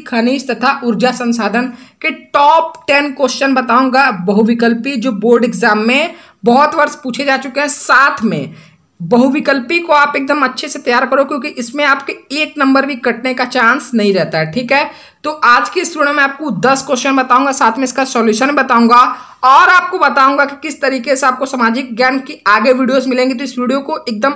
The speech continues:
अंत तक देखना और चैनल पर नए हो तो सब्सक्राइब करके बेल आइकन प्रेस करो ऐसी वीडियोस डेली पाने के लिए, ठीक है। तो सबसे पहला क्वेश्चन जो बोर्ड एग्जाम में पूछा था, माउंट एवरेस्ट की ऊंचाई है, आपसे पूछता है माउंट एवरेस्ट की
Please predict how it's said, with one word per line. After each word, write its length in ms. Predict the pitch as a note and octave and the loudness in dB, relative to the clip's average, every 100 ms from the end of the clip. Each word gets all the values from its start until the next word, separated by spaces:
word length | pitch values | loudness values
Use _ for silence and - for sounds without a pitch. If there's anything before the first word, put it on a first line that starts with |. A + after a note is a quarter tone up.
| - | -2
अंत 200 | A#3+ C4 | -2 0
तक 100 | C4+ | -4
देखना 320 | B3+ B3 C#4 D4 E4 - - - | -2 -2 0 0 0 -8 -12 -2
और 80 | A#3 | 0
चैनल 280 | A#3 C4 C#4 | 2 2 2
पर 160 | C#4+ | 0
नए 100 | C#4+ | 0
हो 60 | C4+ | -2
तो 100 | C#4 | -4
सब्सक्राइब 480 | C4 A#3+ C4 B3 C4 | -8 -6 -2 -2 -2
करके 200 | B3+ B3 | -4 -2
बेल 200 | A#3+ B3 | 0 0
आइकन 220 | A#3+ B3+ | -2 -2
प्रेस 200 | A#3+ A#3 | -2 -4
करो 320 | - A#3 B3 - | -4 -4 -2 -2
ऐसी 320 | B3 A#3+ D4 | -2 -2 -4
वीडियोस 420 | C4 A#3+ B3+ C4 | -2 2 2 2
डेली 200 | G#3+ A3 | 0 0
पाने 240 | A3 F#3 F3+ | 0 -4 -4
के 100 | G3 | -4
लिए, 100 | G3 | -2
ठीक 160 | B3 | 0
है। 120 | C#4 C#4 - - - | -2 -2 -8 -20 -14
तो 60 | |
सबसे 220 | A#3 C4+ E4+ | -12 -6 -4
पहला 340 | E4+ B3+ C4+ | 0 2 2
क्वेश्चन 360 | C4 C#4 D#4 C#4+ | 2 -2 -2 -2
जो 80 | C#4 | 2
बोर्ड 200 | C4 C4 | 2 2
एग्जाम 200 | B3+ C4+ | 0 -2
में 100 | C4 | -2
पूछा 240 | B3 B3+ | -4 -2
था, 160 | C4+ C#4 | 2 4
माउंट 560 | A#3+ B3+ B3+ D4+ D4 | 6 6 6 2 0
एवरेस्ट 440 | C4+ B3+ C4 C4 - | 0 2 0 0 -6
की 160 | - C4+ | -8 -6
ऊंचाई 560 | G3 A3 A3 D4 D4+ - | -2 0 2 0 -4 -4
है, 320 | G#3 B2+ - - - G3+ | -2 -2 -8 -20 -6 -4
आपसे 220 | A3+ D4 | -2 -4
पूछता 380 | A#3+ C4+ - D4+ | -6 -8 0 2
है 80 | D4+ | 4
माउंट 400 | B3+ B3 C#4 C4+ | 4 2 2 0
एवरेस्ट 300 | B3+ C4+ | 2 0
की 80 | C4+ | -2